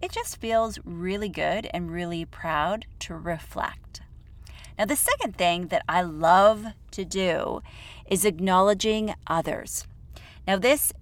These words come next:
takes little to no effort at all, but acknowledging and appreciating others is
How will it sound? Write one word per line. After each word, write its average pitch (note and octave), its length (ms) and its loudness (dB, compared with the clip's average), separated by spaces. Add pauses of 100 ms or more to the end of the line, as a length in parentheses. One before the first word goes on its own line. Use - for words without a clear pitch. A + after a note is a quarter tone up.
takes G3+ 420 -4 (160)
little G#3 480 0
to C4+ 160 -4
no F3 160 2
effort E3 560 -2
at F3 140 2
all, - 340 0 (500)
but G#3 120 4
acknowledging G#3+ 760 0
and F#3 140 -4
appreciating F#3 720 -4
others E3 560 -2
is F#3 260 -4